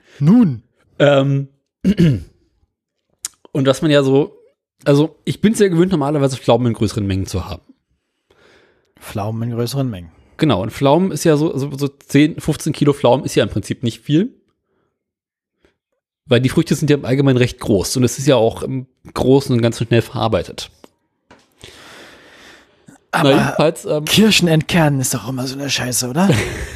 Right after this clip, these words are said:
Speaker 2: Kirschen entstielen und entkernen ist noch schlimmer.
Speaker 1: Oh nein.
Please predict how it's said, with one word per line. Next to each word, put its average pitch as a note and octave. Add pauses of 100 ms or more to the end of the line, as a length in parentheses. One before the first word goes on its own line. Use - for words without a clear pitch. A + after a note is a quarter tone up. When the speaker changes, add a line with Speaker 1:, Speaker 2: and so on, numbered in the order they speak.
(3000)
Speaker 2:
Kirschen G3
entstielen A#3+
und G3
entkernen D#3
ist E3+
noch C#3+
schlimmer. G3 (680)
Speaker 1:
Oh F3
nein. D#3